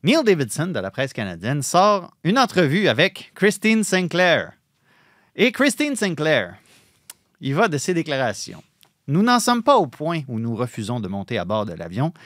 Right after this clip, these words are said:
mais c'est le moment de régler le tout pour que les joueuses n'aient pas à s'en soucier pendant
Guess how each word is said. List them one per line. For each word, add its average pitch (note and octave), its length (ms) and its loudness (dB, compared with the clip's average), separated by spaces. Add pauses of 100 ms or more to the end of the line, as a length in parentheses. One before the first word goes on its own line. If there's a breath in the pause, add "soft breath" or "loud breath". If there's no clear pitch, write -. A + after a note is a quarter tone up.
(420 loud breath)
mais A#2 80 -2
c'est B3 160 4
le B3 40 2
moment F#3 220 4
de F#3 80 0
régler D#3 240 2
le G#3 140 4
tout G#3+ 240 0 (340)
pour - 120 -20
que F#3 100 -12
les F3+ 120 -8
joueuses F#3 300 2
n'aient B2+ 140 -2
pas A3 240 2
à C3+ 100 -2
s'en F#3+ 160 -4
soucier F3 380 -4
pendant D#3+ 420 -4